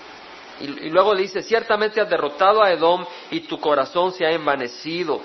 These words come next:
Disfruta tu gloria y quédate en tu casa, pues ¿por qué quieres provocar el mal de modo que caigas tú y Judá contigo?". En otras palabras, el rey de Israel le dice a Amasías, "Mira, esto es una, esto, lo que tú estás haciendo es algo como que un espino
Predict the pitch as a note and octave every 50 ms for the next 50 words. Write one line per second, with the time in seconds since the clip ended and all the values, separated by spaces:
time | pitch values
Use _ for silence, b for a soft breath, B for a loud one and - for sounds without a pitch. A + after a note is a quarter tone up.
0 | B B B B - C#3 A#2+ - - - F3 F#3 F#3 - G3+ - - F#3 D3+ D3+
1 | D3+ E3 F#3+ G#3+ G#3+ F#3 - - D#3 D#3 F3+ F3+ - G3+ - - - - - G#3
2 | A3 A#3+ A#3+ A3 G#3+ G3 - E3+ D#3 - - D#3 C#3+ D3 G3+ G#3+ G#3 G#3+ A3 G#3+
3 | G#3+ G#3 - G#3 G3 F#3 F3 - G3 G3+ G3+ G3+ G3 F3+ F3+ F#3+ G#3 G#3 F#3+ F#3
4 | E3+ F3 G3 G3+ G3 F#3+ G3 F#3 - F3+ F#3+ F#3+ G3 - - - F#3+ G3+ G3 G3
5 | G3+ F3 E3+ F3+ F3+ G3+ G#3 G3+ - - D#4 D#4+ D4 A#3 D3+ - B B B B
6 | B B B B - C4 C4+ C#4 C#4 C#4+ C#4 - - A#3 G#3 G3+ G#3 G#3+ G#3 G3
7 | D#3+ D#3 D#3 D#3 - - B B B B B B B B B B B B - -
8 | - - - - - F3+ F3 E3 F#3 G#3+ A#3 C4+ B3+ B3+ B3 A3+ G3+ G3 F#3+ F#3
9 | F#3+ G3+ A3+ A#3 A#3 G#3 G3+ G#3+ G#3 G#3 A3 G3 F#3+ F#3+ F3 - A3+ A#3 A3 G3+
10 | - E3+ A3 C4 C4+ A3+ D3+ - - - - - - - - - - - - -
11 | - G#3+ G#3 - C#4+ C4+ C4+ C4 C4 C4 B3+ G#3+ - A3+ G#3+ - - - E3+ F3
12 | - F#3 F#3 - C4+ B3+ D4 C4 B3 A#3+ A#3+ C4 C4 B3 A#3+ A3+ A#3+ A#3+ A#3 G3+
13 | G#3 G#3 G3 F#3 F3+ - E3+ E3+ G#3+ C4 C#4 D4+ B3+ - - - - B3+ C4+ A3+
14 | F3 C#3 A2+ G2